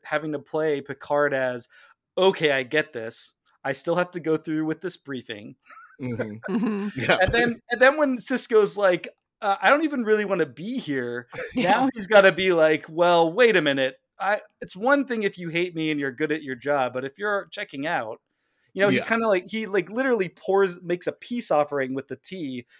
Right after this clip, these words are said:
Speaker 1: and Sisko just kicks it right back. And then he
Speaker 2: <laughs> Yeah.
Speaker 1: realizes, "I kind of have an upper hand." So it was just, like, a really interesting scene just from a, if you've been watching Next Generation and, like, everyone's in their rhythms, to see
Speaker 2: Mm-hmm.
Speaker 1: everyone,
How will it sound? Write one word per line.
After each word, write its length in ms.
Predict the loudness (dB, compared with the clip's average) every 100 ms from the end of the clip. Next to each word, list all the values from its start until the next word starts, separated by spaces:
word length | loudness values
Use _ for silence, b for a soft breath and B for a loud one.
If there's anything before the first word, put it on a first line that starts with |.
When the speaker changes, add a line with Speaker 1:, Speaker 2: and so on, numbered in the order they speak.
| b
Speaker 1:
and 100 | -6
Sisko 300 | -4 -4 -4 -4
just 260 | -6 -6
kicks 220 | -6 -6 -6
it 80 | -4
right 220 | -6 -4
back. 340 | -2 -2 -4 -8 -10
And 100 | -4
then 80 | -2
he 140 | 0
Speaker 2:
<laughs> 60 | 0
Yeah. 40 |
Speaker 1:
realizes, 560 | 2 2 2 0 -4 -6 -12 B _
"I 40 | -10
kind 260 | -4 -2 2
of 40 |
have 140 | 2 2
an 60 |
upper 200 | -2 -6
hand." 300 | -6 -4 -4 -8 b b
So 140 | -6 0
it 80 | 0
was 100 | 0
just, 180 | -2
like, 140 | -2 -4
a 60 | -6
really 320 | 0 0 0
interesting 480 | -4 -8 -8 -6 -6
scene 300 | -6 -6 -4
just 220 | -6 -4
from 180 | -4 0
a, 160 | 0 0
if 180 | -4 -6
you've 380 | -8 -6 -6 -10 -20 _ _ _ -8
been 140 | -4
watching 320 | -2 -2 -4
Next 200 | -8 -8
Generation 520 | -8 -6 -4 -4 -6 -6
and, 160 | -6
like, 200 | -8 -8 _ _
everyone's 380 | -6 -4 -4 -4
in 80 | -4
their 140 | -4
rhythms, 540 | -2 -2 -2 -6 -10 -8
to 100 | -4
see 380 | -4 -2 -4 -4
Speaker 2:
Mm-hmm. 80 | -4
Speaker 1:
everyone, 240 | -4